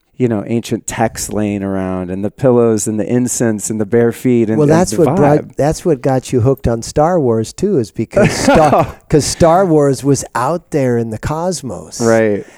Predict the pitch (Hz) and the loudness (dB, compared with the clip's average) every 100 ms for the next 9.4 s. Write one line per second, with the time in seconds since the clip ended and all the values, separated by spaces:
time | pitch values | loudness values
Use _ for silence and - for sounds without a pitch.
0 | _ - 123 - 160 151 151 151 123 139 | _ -6 -4 -2 2 4 4 2 2 0
1 | 185 - - 113 107 117 147 139 156 196 | 0 -2 0 2 4 2 0 0 0 2
2 | 190 147 113 - - 110 170 131 107 - | 2 0 -4 -8 -6 -2 0 2 0 -2
3 | 87 90 139 123 101 107 95 135 156 208 | -6 -2 0 0 -2 -4 -4 0 2 2
4 | 151 127 196 214 151 165 143 165 - - | 0 0 2 2 2 0 0 0 -2 -2
5 | 120 127 98 95 - 143 - 117 - 117 | 0 2 0 -4 -6 -6 -4 -4 0 2
6 | 113 107 95 110 104 92 92 _ - - | 2 -2 -4 -2 0 -4 -8 _ -6 0
7 | 110 107 92 127 - 123 - 127 117 98 | 0 0 -2 -10 -8 -6 -2 -2 -4 -6
8 | 110 117 113 104 110 107 104 98 - 113 | -2 -2 -4 -6 -6 -6 -8 -8 -4 -4
9 | 107 101 104 | -4 -10 -14